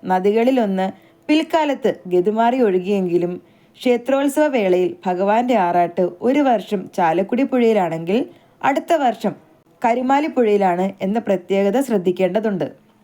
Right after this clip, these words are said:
വട്ടശ്രീകോവിലാണ് ഇവിടുത്തേത്. മുകളിൽ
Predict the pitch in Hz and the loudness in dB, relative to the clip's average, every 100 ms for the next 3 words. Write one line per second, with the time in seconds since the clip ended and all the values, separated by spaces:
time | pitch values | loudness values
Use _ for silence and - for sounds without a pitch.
0 | _ _ _ _ 254 254 - 320 302 302 | _ _ _ _ -4 -2 -2 0 0 2
1 | 302 285 185 165 156 - 185 175 180 185 | 2 2 0 -2 -6 -6 -2 0 0 0
2 | 170 151 - _ - 170 165 180 | 0 -2 -6 _ -8 -6 -2 -2